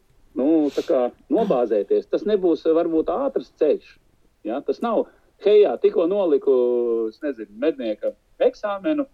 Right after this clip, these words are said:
dabūju apliecību, re, man ir ierocis, pieņemiet mani, re, kāds es tāds foršais čalis. Nu, pa-,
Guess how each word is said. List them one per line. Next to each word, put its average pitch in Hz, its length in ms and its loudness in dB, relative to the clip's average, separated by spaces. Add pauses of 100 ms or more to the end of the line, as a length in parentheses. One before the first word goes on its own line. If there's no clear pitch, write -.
(140)
dabūju 233 400 0
apliecību, 170 500 -4
re, 156 200 -4
man 104 180 -12
ir 117 100 -6
ierocis, 175 500 0
pieņemiet 120 640 -6
mani, 107 300 -8
re, 165 100 2
kāds 139 260 -4
es 143 120 -8
tāds 113 240 -8
foršais 123 400 -4
čalis. 107 380 -10
Nu, 269 160 -16
pa-, - 180 -20